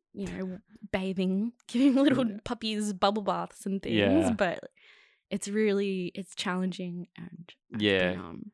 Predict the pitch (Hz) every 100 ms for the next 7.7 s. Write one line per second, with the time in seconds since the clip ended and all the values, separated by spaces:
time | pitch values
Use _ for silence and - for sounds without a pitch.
0 | _ - 120 113 110 170 - - - -
1 | _ - 113 113 104 95 104 98 98 101
2 | 104 101 - - - 92 90 92 92 92
3 | 90 90 87 90 85 80 85 87 _ _
4 | _ - 101 95 87 85 87 87 87 90
5 | 92 92 90 95 95 101 117 - 113 101
6 | 87 87 90 92 - 104 131 - 131 127
7 | 127 113 95 92 90 87 98